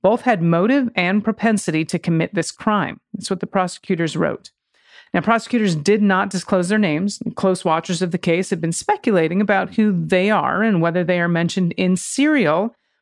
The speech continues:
or the four-part H B O documentary, The Case Against Adnan Syed. That debuted in two thousand nineteen, and in twenty twenty, the New York Times Company,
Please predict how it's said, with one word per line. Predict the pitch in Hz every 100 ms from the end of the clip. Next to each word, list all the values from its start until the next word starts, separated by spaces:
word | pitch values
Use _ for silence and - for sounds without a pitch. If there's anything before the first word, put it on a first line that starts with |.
| -
or | 208 240
the |
four-part | 214 226 220 208 190
H | 180
B | 185 196
O | 233
documentary, | 202 165 165 156 - 170
The | 160
Case | 170 170 147
Against | 170 165 170 160 -
Adnan | 160 160 170 160
Syed. | - 233 220 123 - _ _ _ _ _ _
That | 165 208
debuted | 240 196 208
in | 190
two | - 196
thousand | 196 175 180
nineteen, | 175 165 - 220 165
and | 165
in | 170
twenty | - 269 262
twenty, | 180 - 277 294 196
the | 160
New | 185
York | 202 185
Times | - 202 247 -
Company, | 170 143 151 175